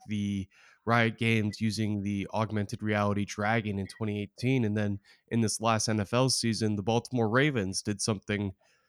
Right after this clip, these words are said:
uh, very similar with an augmented reality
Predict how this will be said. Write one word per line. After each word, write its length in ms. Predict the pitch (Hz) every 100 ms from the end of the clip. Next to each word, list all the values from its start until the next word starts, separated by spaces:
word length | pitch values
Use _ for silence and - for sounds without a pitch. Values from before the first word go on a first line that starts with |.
| _ _ -
uh, 140 | 98
very 220 | 101 107
similar 580 | 101 - 160 147 107 104
with 320 | 101 107 - -
an 80 | 101
augmented 460 | 101 101 98 -
reality 420 | 104 101 104 104